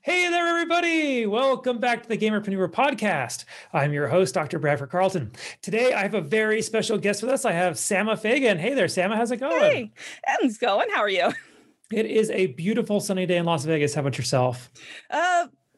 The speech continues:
Speaker 2: it's kind of sunny in Florida. <laughs>
Speaker 1: Well, I mean, it's usually, what, half sunny and then stormy
Speaker 2: And
Speaker 1: the
Speaker 2: then
Speaker 1: rest of the day,
Speaker 2: storms,
Speaker 1: right?
Speaker 2: yep. <laughs>
Speaker 1: Uh, which part?
Speaker 2: Uh, God, Tampa area-ish.
Speaker 1: All right.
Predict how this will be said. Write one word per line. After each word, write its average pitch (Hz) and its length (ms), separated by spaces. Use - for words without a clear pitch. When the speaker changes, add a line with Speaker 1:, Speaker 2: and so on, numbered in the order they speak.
Speaker 2:
it's - 120
kind 415 280
of 539 80
sunny 208 280
in 196 80
Florida. 190 400
<laughs> 320 1000
Speaker 1:
Well, 220 160
I 214 40
mean, 202 160
it's 180 180
usually, 196 260
what, 147 160
half 175 260
sunny 185 360
and 165 100
then 156 240
stormy 180 420
Speaker 2:
And 185 80
Speaker 1:
the - 20
Speaker 2:
then 180 100
Speaker 1:
rest 185 180
of 190 60
the 190 60
day, 190 60
Speaker 2:
storms, 226 500
Speaker 1:
right? 320 300
Speaker 2:
yep. 311 80
<laughs> - 320
Speaker 1:
Uh, 160 240
which 202 200
part? - 400
Speaker 2:
Uh, 262 300
God, - 320
Tampa 240 420
area-ish. 180 720
Speaker 1:
All 285 120
right. 277 320